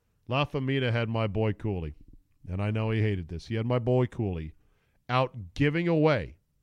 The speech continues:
free Redskin tickets to the home opener in September against the Colts to any Redskin fan he spotted on the streets of Washington, D C,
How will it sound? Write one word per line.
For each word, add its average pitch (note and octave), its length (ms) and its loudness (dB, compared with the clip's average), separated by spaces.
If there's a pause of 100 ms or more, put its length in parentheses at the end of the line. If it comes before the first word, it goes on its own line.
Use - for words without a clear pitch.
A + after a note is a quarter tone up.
(300)
free D3+ 460 0
Redskin D3+ 580 0
tickets F2 440 -8
to - 120 -6
the A#2 200 -2
home G3+ 680 -2 (680)
opener G2+ 580 0 (840)
in F3 240 2
September F3+ 640 0
against B2+ 340 0
the C#3 80 -6
Colts - 580 -4 (840)
to F3 180 -2 (120)
any A3+ 220 4
Redskin C#3 500 2
fan B2 260 0
he A#2+ 120 0
spotted F3 540 -2
on C#3 160 0
the B2 80 0
streets - 760 -2
of C3 160 2
Washington, D3 720 -2
D C#3 180 0
C, F#2 440 -4